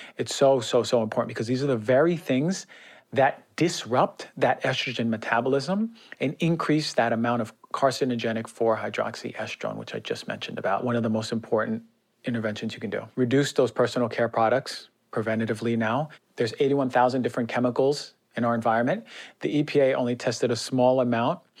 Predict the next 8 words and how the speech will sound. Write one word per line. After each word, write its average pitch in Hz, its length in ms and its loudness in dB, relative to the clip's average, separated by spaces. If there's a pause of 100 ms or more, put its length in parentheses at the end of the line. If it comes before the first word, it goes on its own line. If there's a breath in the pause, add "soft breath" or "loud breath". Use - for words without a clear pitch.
(200 loud breath)
We 123 80 0
have 123 220 2
organs 135 360 4
of 113 100 -2
detox, 127 540 -2
yes, 110 480 0 (420 loud breath)
but 113 280 0 (140)
again, 117 500 0